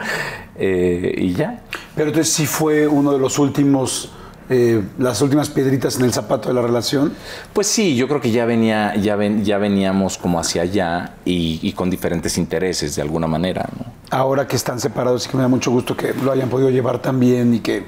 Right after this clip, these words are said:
Speaker 2: hoy sean tan amigos y se procuren tanto la felicidad del otro, eh, ¿cada cuándo, cada cuándo ves a tu hija?
Speaker 1: Mira, la verdad es que con Nice, eh, tenemos como,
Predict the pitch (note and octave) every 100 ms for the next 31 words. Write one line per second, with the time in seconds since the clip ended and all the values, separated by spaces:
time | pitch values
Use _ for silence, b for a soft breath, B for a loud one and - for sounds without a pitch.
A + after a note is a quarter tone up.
0 | - - B2 C#3 B2 - A2 G#2+ B B
1 | B - C#3 C#3 C3 C3 B2 C3 C3+ B2
2 | D3+ C3+ B2+ C3+ B2+ A2+ A#2+ G#2 - -
3 | - - - - G3 C3+ - A#2 D3 C#3
4 | C3 B2+ D3 C3 B B B B B -
5 | B2+ A#2+ B2+ C#3+ C#3 C#3 C#3 C3+ B2 G#2
6 | - - B B - D3 - C#3+ B2+ B2
7 | B2 C#3 C3 A#2+ G#2+ - - - - -
8 | - - B B B B B C3+ D3 G#2
9 | G#2 A2 C#3 D3 C3 - G2+ G2 G#2 A#2+
10 | F3 A#3+ - - - - G#2 G2 F#2+ F#2
11 | F2+ F2+ F2 - G#2+ G2 G#2 G#2+ - G2+
12 | F#2 F2 E2